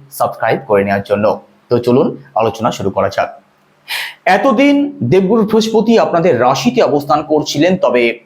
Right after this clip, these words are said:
দেবগুরু পীড়িত অবস্থায় ছিলেন। সেটা কিভাবে?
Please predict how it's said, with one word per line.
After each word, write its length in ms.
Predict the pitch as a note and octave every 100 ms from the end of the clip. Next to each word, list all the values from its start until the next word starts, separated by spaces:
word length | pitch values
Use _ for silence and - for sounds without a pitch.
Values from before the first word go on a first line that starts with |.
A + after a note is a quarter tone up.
| _ A2+
দেবগুরু 340 | E3 E3 F#3+
পীড়িত 320 | G#3 G#3 A3 B2+
অবস্থায় 380 | A2 G#2+ G#2
ছিলেন। 360 | G2 G#2+ A2 G2 - _ _
সেটা 180 | - F3
কিভাবে? 500 | F3 D#3+ D#3 F3+ -